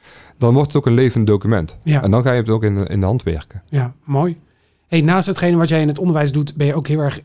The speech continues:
Speaker 2: intensief in de sport aan het werken, hè?
Speaker 1: Ja.
Speaker 2: Eh, hockey, eh, eh, keeper, trainer.
Speaker 1: Ja.
Speaker 2: Ehm, wat voor, wat voor verge-,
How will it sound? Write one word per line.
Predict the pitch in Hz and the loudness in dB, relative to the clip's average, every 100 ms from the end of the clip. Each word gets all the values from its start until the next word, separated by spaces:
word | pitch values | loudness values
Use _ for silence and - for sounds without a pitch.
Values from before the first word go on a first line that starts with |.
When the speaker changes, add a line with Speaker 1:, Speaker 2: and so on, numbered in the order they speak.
| - | -6
Speaker 2:
intensief | 147 139 139 139 - | -4 -2 -2 -4 -6
in | 143 | -6
de | |
sport | 123 - 208 - - | -4 -4 -6 -6 -6
aan | 180 | -2
het | 165 | 0
werken, | 156 196 214 156 | 0 0 -2 -2
hè? | |
Speaker 1:
Ja. | - 139 - - - _ | 0 -2 -4 -20 -20 _
Speaker 2:
Eh, | - 131 123 113 110 | -4 -2 0 -2 -6
hockey, | _ 143 156 190 | _ -4 -2 0
eh, | 185 175 165 | 0 0 0
eh, | 156 160 147 | -2 -4 -4
keeper, | 208 - 156 | -4 -2 -4
trainer. | - 185 185 185 202 - _ | -2 -2 0 0 -2 -6 _
Speaker 1:
Ja. | 117 147 151 151 | -2 -2 0 -2
Speaker 2:
Ehm, | 151 151 147 - _ _ _ | -2 -2 -4 -10 _ _ _
wat | - 214 | -6 -6
voor, | - 185 - | -2 -2 -2
wat | 202 | -6
voor | - 175 | -4 -6
verge-, | - - 175 165 175 | -8 -6 -4 -4 -8